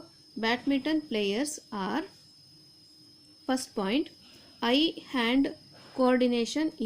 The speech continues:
is essential for correct contact of shuttle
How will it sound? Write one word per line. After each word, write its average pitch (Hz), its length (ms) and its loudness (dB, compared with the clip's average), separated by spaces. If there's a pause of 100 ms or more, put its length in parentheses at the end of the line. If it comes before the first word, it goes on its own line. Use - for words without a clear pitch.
is 277 160 0 (400)
essential 302 640 0 (160)
for 202 240 -2 (520)
correct 302 400 0 (200)
contact 240 500 -2 (160)
of 302 80 -2 (480)
shuttle 294 380 0